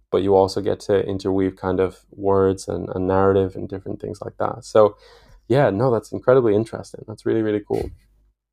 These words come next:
After you had that kind of spark of inspiration, after you kinda, like, you know, saw your friend doing it,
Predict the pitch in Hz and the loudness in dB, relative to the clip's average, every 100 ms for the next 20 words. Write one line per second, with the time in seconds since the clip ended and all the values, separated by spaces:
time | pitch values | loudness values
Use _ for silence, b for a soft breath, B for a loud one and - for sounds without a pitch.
0 | _ _ B B B B 139 170 185 - | _ _ B B B B 4 4 4 -2
1 | 160 156 156 151 139 127 - 127 - - | -2 0 2 4 4 4 2 0 0 2
2 | 120 123 110 110 - 107 110 - 95 - | 2 4 0 0 4 4 4 0 -6 -4
3 | 110 - 117 107 107 104 101 98 - 110 | -4 -4 -6 -4 0 2 2 -2 -8 -4
4 | 104 95 92 104 101 98 - 98 95 92 | 0 0 0 0 2 0 0 0 2 0
5 | 95 92 | 0 -4